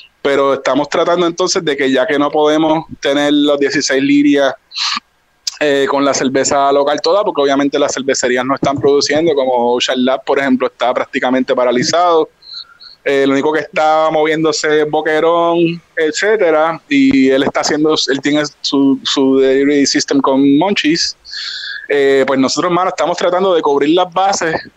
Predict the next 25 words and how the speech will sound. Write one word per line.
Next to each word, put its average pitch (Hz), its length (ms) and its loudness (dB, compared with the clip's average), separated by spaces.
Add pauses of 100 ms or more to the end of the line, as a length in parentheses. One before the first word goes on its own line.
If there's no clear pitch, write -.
eh, 139 320 2
para 135 320 0
sobrevivir, 135 720 2 (120)
porque 139 320 -2
la 123 120 0
realidad 123 480 2
es 170 120 0
que 165 320 0 (600)
la 127 920 0 (560)
cantidad 139 580 0
y 180 60 2
el 196 100 0
porcentaje 143 680 -2
de 175 400 2
negocio, 160 580 2
digamos, 156 360 0
negocio 143 380 0
en 165 60 -2
el 165 80 -2
sentido 160 460 0
de 156 120 2
venta, 165 440 -2 (600)
eh, 139 140 2
ha 135 140 2
caído 151 760 2